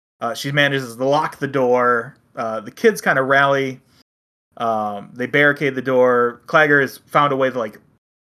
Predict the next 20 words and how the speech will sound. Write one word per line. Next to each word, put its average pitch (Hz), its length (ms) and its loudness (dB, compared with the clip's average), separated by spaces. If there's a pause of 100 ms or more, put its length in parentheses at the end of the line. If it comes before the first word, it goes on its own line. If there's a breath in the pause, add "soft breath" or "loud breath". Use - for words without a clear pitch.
bust 156 280 0
a 123 60 -2
hole. 147 220 -2
He 143 100 -6
found, 143 180 -2
like, 117 100 -4
a 113 40 -6
weak 131 180 -6
spot 123 220 -2
in 117 80 -8
the 113 80 -10
wall, 147 400 4
and 127 80 0
he's, 117 120 -10
like, 110 140 -6 (200)
busting 147 300 0
out 107 180 -8
bricks 147 500 -2
with 120 240 -8
a, 110 160 -8